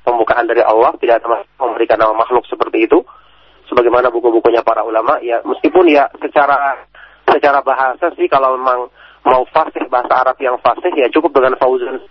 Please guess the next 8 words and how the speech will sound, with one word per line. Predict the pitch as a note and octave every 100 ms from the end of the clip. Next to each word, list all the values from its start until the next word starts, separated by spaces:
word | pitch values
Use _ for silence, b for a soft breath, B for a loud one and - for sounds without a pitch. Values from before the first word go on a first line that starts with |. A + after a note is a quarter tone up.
| _ -
sebenarnya. | A#2+ B2 A#2 A2+ - b b b b
Adapun | C3+ C3+ E3 D#3
Fathur | C#3+ C3+
Rahman | C3+ B2+ C#3 C3
itu | B2+ E3+
ya | C3 A#2
mungkin, | B2+ B2+ D#3+ D#3 - b b b b _ B2+
eh, | B2+ B2 B2 A#2+ A2